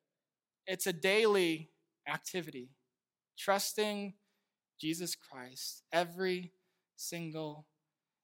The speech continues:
day. And Jairus was able to see that great miracle. His daughter was healed.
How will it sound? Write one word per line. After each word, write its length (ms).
day. 200
And 140
Jairus 380
was 120
able 220
to 60
see 260
that 220
great 260
miracle. 640
His 220
daughter 300
was 220
healed. 600